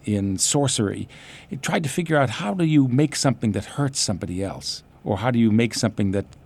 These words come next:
gives someone sexual excitement or whatever? How do you produce those objects in, in New Guinea, let's say? And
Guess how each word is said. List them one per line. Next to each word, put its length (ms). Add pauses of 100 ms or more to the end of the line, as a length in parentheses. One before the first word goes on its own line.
gives 200
someone 260
sexual 480
excitement 640
or 60
whatever? 260
How 120
do 80
you 120
produce 720 (200)
those 220
objects 520
in, 220
in 160
New 100
Guinea, 360
let's 240
say? 260 (580)
And 280